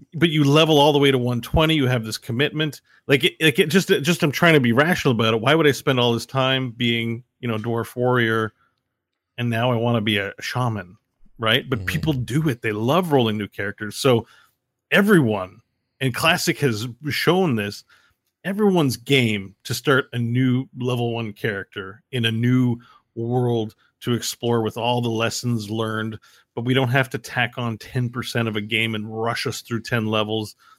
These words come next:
Speaker 1: so that we can get to end game content. 'Cause if you wanna keep people on the treadmill, the best treadmill in World of Warcraft is getting levels, right?
Speaker 2: Yeah.
Speaker 1: It, it, it, if, you know, I would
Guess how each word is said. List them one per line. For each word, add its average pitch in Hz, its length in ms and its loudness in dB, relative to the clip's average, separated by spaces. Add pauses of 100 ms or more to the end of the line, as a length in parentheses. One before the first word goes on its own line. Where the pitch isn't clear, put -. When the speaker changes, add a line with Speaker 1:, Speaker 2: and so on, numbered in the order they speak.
Speaker 1:
so - 140 -2
that 123 120 2
we 117 80 -2
can 110 80 -2
get 113 180 -4
to - 100 -18
end 117 200 -4
game 107 180 -2
content. 165 400 -2
'Cause - 100 -16
if - 40 -20
you 214 40 -4
wanna 226 120 0
keep - 220 -10
people 139 240 -4
on 107 80 -2
the 101 60 -8
treadmill, 117 640 0 (320)
the 120 120 -2
best 151 420 -2
treadmill 135 760 -2
in 143 220 -2
World 135 200 4
of 117 60 -2
Warcraft 113 640 -2
is 107 280 -6
getting 113 600 -4
levels, - 560 -10
right? 117 300 -2 (240)
Speaker 2:
Yeah. 98 240 -6 (320)
Speaker 1:
It, 143 220 -2
it, 156 220 -4
it, 160 180 0
if, 147 360 -6
you 151 100 0
know, 127 240 -2
I 139 160 2
would 120 500 0